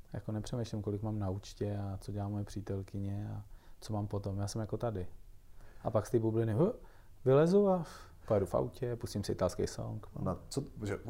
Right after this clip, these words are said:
Speaker 2: to je taky jako populární téma, jo? Mít se rád, žít v přítomnosti. Co to znamená, žít v přítomnosti? Jak,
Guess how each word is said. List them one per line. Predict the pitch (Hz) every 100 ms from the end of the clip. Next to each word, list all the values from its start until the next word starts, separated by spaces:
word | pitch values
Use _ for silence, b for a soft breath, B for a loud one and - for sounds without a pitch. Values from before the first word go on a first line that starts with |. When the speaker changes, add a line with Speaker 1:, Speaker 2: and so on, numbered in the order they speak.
| 92 -
Speaker 2:
to |
je | 160
taky | 82 80
jako | 76 78 - - - - - - -
populární | - 95 127 127 123
téma, | 104 90 78
jo? | 73 87 110 - -
Mít | 98
se | - 110
rád, | 104 95 - -
žít | 87 101
v |
přítomnosti. | - - 95 90 85 - 90 - - - - -
Co | -
to | 151
znamená, | 147 101 85 78 80
žít | 90 95
v |
přítomnosti? | - 160 147 151 - - - -
Jak, | 101